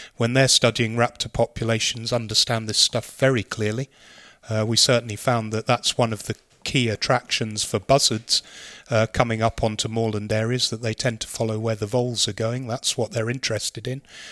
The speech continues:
And incidentally, they may take the odd grouse, uh, while they're up there, but it's really the, the voles that are driving the popu-, populations of buzzards and what they're wanting to find in the breeding season. So,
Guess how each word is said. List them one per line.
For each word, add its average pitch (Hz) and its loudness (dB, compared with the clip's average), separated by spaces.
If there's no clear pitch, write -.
And 117 0
incidentally, 120 2
they 117 2
may 117 0
take - 0
the 110 0
odd 110 0
grouse, 120 2
uh, 117 4
while 117 4
they're 107 4
up - 0
there, 120 4
but 123 0
it's - -2
really 117 4
the, 110 -2
the - -6
voles 120 2
that 104 -2
are 107 0
driving 113 -2
the 110 -8
popu-, 127 -4
populations 120 0
of 110 -8
buzzards 113 0
and 107 -4
what 120 4
they're 113 4
wanting 120 0
to - -8
find 110 -2
in 110 -8
the 107 -6
breeding 117 -2
season. 110 -4
So, 131 6